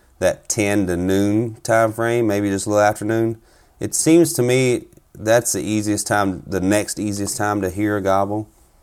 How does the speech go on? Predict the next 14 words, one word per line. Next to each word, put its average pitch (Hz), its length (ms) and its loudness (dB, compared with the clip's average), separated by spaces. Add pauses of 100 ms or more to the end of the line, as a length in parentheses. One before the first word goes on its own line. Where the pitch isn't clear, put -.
(720)
Early 151 320 6
afternoon, 113 540 4
it's 98 220 0
okay 107 360 2
sometimes. 107 540 0
That's 107 160 0
probably 104 240 2
your 92 100 2
third 101 640 -2
best. 107 460 2
And 107 100 -2
then 131 140 2
late 120 320 2
evening, 95 640 -2